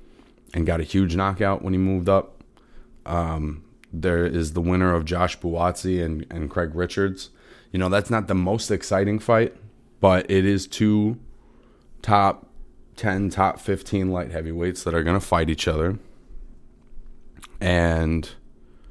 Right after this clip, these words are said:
I think the winner, again, is much more interesting than Dominic Bozell. I get the strategy of trying to fight, you know, to be the number one contender for the W B A. It's a smart move.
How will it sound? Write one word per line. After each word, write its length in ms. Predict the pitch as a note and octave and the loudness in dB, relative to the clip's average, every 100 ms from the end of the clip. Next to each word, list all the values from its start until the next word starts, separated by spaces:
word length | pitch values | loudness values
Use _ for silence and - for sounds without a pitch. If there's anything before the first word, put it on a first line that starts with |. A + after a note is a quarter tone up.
| - - - - _ - _ | -20 -20 -20 -20 _ -20 _
I 100 | - | -2
think 220 | E2+ G2 E2 | 0 2 4
the 80 | |
winner, 320 | F#2 G2 F#2+ F#2 | 4 4 4 2
again, 320 | E2+ A2+ G#2+ | 2 4 4
is 120 | E2+ | 2
much 220 | G2 G2 | -2 -2
more 160 | G2 F2+ | -2 0
interesting 460 | G2 F#2+ F2 F#2 E2 | -2 -4 -4 -2 0
than 140 | D#2+ | 0
Dominic 360 | F2 E2+ E2 D#2 | -2 0 -2 -2
Bozell. 480 | E2+ D#2 F2 D#2+ | -2 4 4 4
I 120 | D#2+ D#2+ | 2 -2
get 480 | D#2 G2+ - D#2+ | 2 0 0 -4
the 380 | F2+ F2 E2 D#2+ - - - - | -2 0 0 -2 -6 -20 -20 -16
strategy 680 | - - F#2+ G2 F#2 E2+ E2+ | -8 0 2 2 2 0 0
of 80 | D#2 | 0
trying 340 | F#2 F2+ F2 | 2 2 2
to 80 | D#2+ | 0
fight, 540 | - F#2+ F2+ E2+ - - - - - - - - | -2 2 4 2 -2 -14 -20 -18 -18 -20 -14 -4
you 100 | E2 | -2
know, 140 | E2+ | -2
to 120 | E2 | -2
be 100 | E2 | -2
the 120 | E2 | 0
number 280 | E2+ F2 F2 | 0 0 0
one 220 | E2 E2+ D#2 | 0 -2 -2
contender 500 | E2 D2+ E2 E2 D2+ | -4 -2 -2 -2 -2
for 140 | D#2+ | -2
the 120 | D2+ | -2
W 320 | D2+ E2 E2 | 0 -2 -2
B 220 | D2+ D#2 D#2 | -2 0 0
A. 260 | D2 D#2+ - - - - _ - - - - | 0 -2 -4 -20 -20 -20 _ -20 -20 -20 -14
It's 200 | - - | -8 -6
a 80 | - | -2
smart 300 | F2+ F2 E2 | -2 -2 -2
move. 420 | D#2 D#2+ F#2 | -2 -2 -4